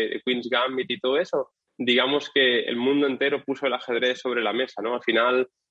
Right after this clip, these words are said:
ya sea en colegios, universidades, como herramienta terapéutica, es decir, el ajedrez bien utilizado tiene miles y miles de aplicaciones y además como diversión, ¿no? Al final hay mucha gente dedicándose profesionalmente, hay mucha gente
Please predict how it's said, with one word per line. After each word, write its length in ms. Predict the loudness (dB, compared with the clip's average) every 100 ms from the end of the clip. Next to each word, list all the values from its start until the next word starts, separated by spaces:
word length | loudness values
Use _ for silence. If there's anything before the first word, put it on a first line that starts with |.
| _
ya 180 | -2 0
sea 160 | 2
en 140 | 2 2
colegios, 560 | 0 0 -2 -2 -4
universidades, 1200 | -2 0 0 -2 0 2 2 2 2 2 0 -4 -18 _ -6
como 200 | 0 2
herramienta 520 | 2 2 2 0 0
terapéutica, 760 | 0 2 0 0 -2 -2 0
es 60 | 0
decir, 340 | 0 0 -2 -4 _ _ -14 -4
el 120 | -2
ajedrez 360 | 0 0 2 2
bien 180 | 2
utilizado 600 | 2 0 0 0 0 0
tiene 220 | 0 -2 0
miles 340 | 0 -2 -2
y 60 | -4
miles 260 | -2 -4
de 60 | -6
aplicaciones 720 | -6 -6 -4 -2 -2 -4 -12 _ _
y 100 | -2
además 320 | 0 2 0 0
como 220 | -2 0
diversión, 500 | 0 0 0 -2 0
¿no? 80 | -2
Al 100 | -4
final 200 | -4 -2
hay 100 | -2
mucha 220 | -6 -6
gente 260 | -4 0
dedicándose 680 | 2 2 2 0 -2 -2 -2
profesionalmente, 840 | -2 -6 -2 0 0 0 0 0
hay 40 | 2
mucha 240 | 0 -2
gente 500 | -2 -4 -2 -2 -4